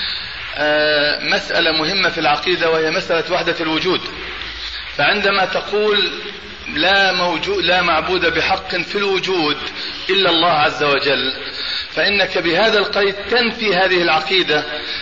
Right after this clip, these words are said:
التي يدعي أهلها بأن الله سبحانه وتعالى هو الوجود كله.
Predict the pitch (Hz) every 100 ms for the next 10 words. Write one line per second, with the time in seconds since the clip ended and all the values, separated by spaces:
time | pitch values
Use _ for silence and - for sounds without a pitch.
0 | - - 147 175 185 180 165 143 185 180
1 | 170 151 156 180 165 156 165 202 208 190
2 | 180 170 165 180 175 165 165 143 165 175
3 | 160 156 151 - 151 165 160 156 156 151
4 | 143 139 143 127 139 101